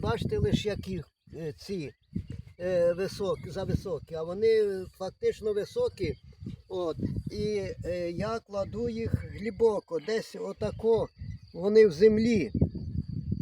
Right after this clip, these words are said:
Вони по цій, е, всі, е, по стеблу і потім пускають коріння. Коли ми ставимо помидори,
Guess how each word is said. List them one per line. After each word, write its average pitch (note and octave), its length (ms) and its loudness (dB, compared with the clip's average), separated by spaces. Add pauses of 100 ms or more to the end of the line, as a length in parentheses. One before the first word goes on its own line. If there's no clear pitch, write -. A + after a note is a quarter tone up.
(120)
Вони G#3 260 6
по G#3 160 4
цій, A3 260 4 (140)
е, E3 680 2 (320)
всі, G#3+ 480 -2 (420)
е, D#3+ 580 0 (260)
по G3 120 -6
стеблу G#3 500 0
і A3+ 80 2
потім G#3 380 0
пускають G#3 560 -2
коріння. F3 540 0 (1900)
Коли B3+ 260 0
ми B3 120 4
ставимо A#3 400 0
помидори, A3 840 4